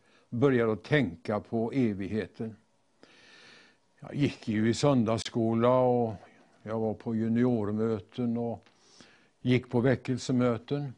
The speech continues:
Men det budskap som kom ganska så nära en, det var just det här med att Jesus kommer tillbaka igen. Och jag har minnen från när jag satt på bio exempelvis. Jag tänkte,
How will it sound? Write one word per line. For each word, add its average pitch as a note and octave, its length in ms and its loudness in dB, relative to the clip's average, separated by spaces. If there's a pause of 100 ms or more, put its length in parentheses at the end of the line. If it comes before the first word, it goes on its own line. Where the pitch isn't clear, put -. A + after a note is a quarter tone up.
(760)
Men C3+ 220 -4
det E3 180 8
budskap C#3+ 840 2
som D3+ 380 0
kom B2+ 360 2
ganska B2 580 -2 (840)
så C3+ 240 2
nära D3 760 4
en, B2+ 300 2
det B2 100 2
var C3+ 200 2
just B2 260 0
det C3 60 -2
här A2 260 -2
med G#2 280 -4
att - 360 -12
Jesus A2 800 -6
kommer G2 360 -8
tillbaka A2 680 -10
igen. A2+ 300 -8 (2000)
Och C#3 140 6
jag D3 120 8
har D#3 280 6
minnen C#3+ 440 4
från C#3+ 400 4
när C#3 80 4
jag C3+ 180 4
satt - 400 0
på C#3 120 4
bio A#2+ 420 4
exempelvis. B2+ 760 0
Jag B2+ 120 -2
tänkte, C3 400 0